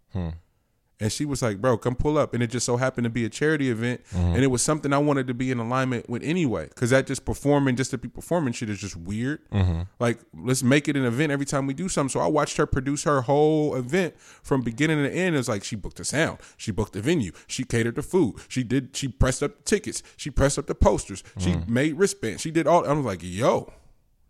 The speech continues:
Speaker 2: this is lit." You get to curate your whole experience. It's, it's the first activation I ever saw. And now activation for large companies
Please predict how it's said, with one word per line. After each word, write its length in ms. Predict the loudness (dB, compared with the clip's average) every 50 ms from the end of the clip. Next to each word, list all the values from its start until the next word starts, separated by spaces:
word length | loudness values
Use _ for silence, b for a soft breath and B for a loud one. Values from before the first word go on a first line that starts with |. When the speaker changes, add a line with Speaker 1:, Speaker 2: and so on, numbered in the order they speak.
| _ _ _ _ -12
Speaker 2:
this 280 | -4 0 0 2 2
is 180 | 0 -2 -2 -2
lit." 240 | 0 0 0 0 0
You 80 | -2
get 140 | -4 -4 -4
to 80 | -6 -8
curate 400 | -6 -4 -2 0 0 0 0 0
your 120 | 0 0
whole 260 | 2 2 0 0 0 -2
experience. 420 | -4 -4 -4 -2 -2 -2 -2 -4
It's, 140 | -6 -8 -6 -4
it's 200 | -4 -4 -4 -2
the 100 | -4 -4
first 400 | -2 0 0 0 0 0 -2 -2
activation 640 | -2 -2 -2 -2 -2 0 0 0 0 -2 -2 -2
I 120 | -2 -2 -2
ever 180 | -2 -4 -4
saw. 340 | -4 -2 0 2 2 0 -2 -6 B B B B B B
And 160 | 0 2 4
now 200 | 4 4 4 4
activation 800 | 2 0 0 0 -2 0 2 2 2 2 2 0 -2 -2 -2 -4 -8 b b b b b
for 260 | b 0 0 0 0 -2 -6
large 500 | -6 -2 2 4 6 6 6 6 4 0
companies 580 | 0 0 0 0 2 0 0 0 0 -2 -2 -6